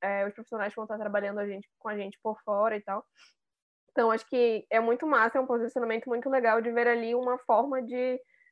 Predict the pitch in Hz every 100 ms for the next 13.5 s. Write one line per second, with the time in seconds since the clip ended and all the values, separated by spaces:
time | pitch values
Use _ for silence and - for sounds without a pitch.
0 | - 202 202 202 196 208 226 277 269 254
1 | 254 254 220 262 269 269 214 226 220 220
2 | - - 240 233 285 359 480 466 440 415
3 | 415 208 208 208 226 240 240 - 285 277
4 | 240 233 226 214 220 214 208 _ _ _
5 | 233 220 226 226 226 208 - - 240 254
6 | 381 359 - _ - 254 247 311 - 302
7 | 339 330 311 320 302 277 - 277 269 277
8 | 269 285 277 254 233 254 262 262 247 254
9 | - 254 269 302 294 294 277 254 254 269
10 | 277 294 254 240 240 247 240 247 - 285
11 | 277 294 349 349 294 339 330 311 311 359
12 | 302 330 302 277 277 320 330 233 196 -
13 | 185 185 - 226